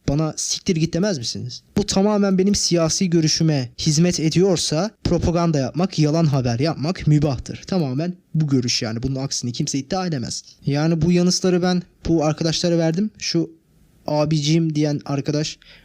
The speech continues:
bana "Anaokuluna dön, git Deva Partisi'ne oy ver." falan dedi. Ne alaka bilmiyorum. Yani bu moda oldu mu bu arada arkadaşlar? Ben bilmiyorum. "Sen git Deva Partisi'ne oy ver." falan.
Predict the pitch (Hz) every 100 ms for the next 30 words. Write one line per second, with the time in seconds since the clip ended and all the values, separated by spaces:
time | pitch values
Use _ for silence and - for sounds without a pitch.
0 | - 147 - 147 151 151 160 151 147 143
1 | 156 - 151 - 143 147 143 143 135 143
2 | 131 135 135 - 139 143 139 170 135 135
3 | 135 131 135 143 139 127 170 - _ -
4 | _ 131 147 151 190 196 175 156 180 196
5 | 196 135 120 113 117 110 117 120 120 -
6 | - - 127 117 120 180 - _ - -
7 | 123 123 123 120 117 123 113 - 120 117
8 | 110 - 113 143